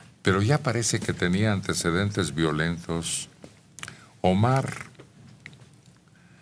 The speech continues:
es el novio de la mujer que apareció apuñalada en un closet en la casa,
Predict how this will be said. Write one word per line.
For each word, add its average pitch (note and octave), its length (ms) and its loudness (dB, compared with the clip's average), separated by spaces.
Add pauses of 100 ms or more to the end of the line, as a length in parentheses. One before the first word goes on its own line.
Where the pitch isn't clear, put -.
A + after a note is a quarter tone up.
(180)
es F#2+ 220 2
el G2 180 2
novio G2+ 500 2 (720)
de E2+ 140 4
la D#2+ 120 2
mujer G2 560 0
que - 140 -4
apareció E2+ 640 -2
apuñalada F2 720 2
en E2+ 100 2
un F#2+ 160 2
closet F#2 500 0 (1800)
en D#2+ 440 0
la D#2+ 140 2
casa, G#2+ 760 0